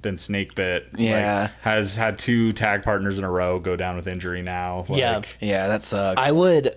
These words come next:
Speaker 3: I would love, 'cause they love reliving these N X T moments. I would love, uh,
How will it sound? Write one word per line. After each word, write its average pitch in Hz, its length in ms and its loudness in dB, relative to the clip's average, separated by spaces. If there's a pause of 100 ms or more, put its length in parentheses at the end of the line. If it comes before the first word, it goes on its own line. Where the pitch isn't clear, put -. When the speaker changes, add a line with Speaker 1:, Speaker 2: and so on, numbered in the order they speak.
Speaker 3:
I 127 120 2
would 151 160 4
love, 143 240 0
'cause 131 160 -4
they 131 140 4
love 143 340 2
reliving 135 720 2
these 120 220 0
N 113 140 -4
X 110 180 -4
T 117 200 -4
moments. 156 640 0 (580)
I 123 120 2
would 131 200 2
love, 117 800 0 (100)
uh, 110 580 0